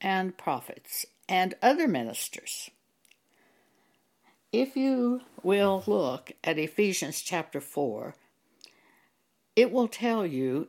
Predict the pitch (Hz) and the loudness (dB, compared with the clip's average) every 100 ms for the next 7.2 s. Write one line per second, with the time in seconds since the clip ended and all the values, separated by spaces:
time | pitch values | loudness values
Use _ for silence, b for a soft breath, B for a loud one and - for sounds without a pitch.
0 | - 175 170 - 220 233 - 139 131 151 | -4 -4 -2 -2 -2 -2 -4 -4 -2 -6
1 | - _ _ _ _ _ _ _ _ _ | -12 _ _ _ _ _ _ _ _ _
2 | _ _ _ - 208 233 - - 208 185 | _ _ _ -2 0 0 -4 -2 0 0
3 | 180 170 - - 202 233 180 151 131 131 | -4 -6 -8 -2 0 2 2 0 -2 -4
4 | 131 - _ - 180 220 - 170 143 147 | -6 -10 _ -2 -2 0 -2 -2 0 -4
5 | - 131 131 139 - - - 147 147 170 | -4 -4 -4 -6 -10 -6 -2 0 0 0
6 | 220 208 170 - 156 147 - 143 98 - | 0 0 -2 -4 -6 -8 -4 -4 -4 -8
7 | - - | -12 -12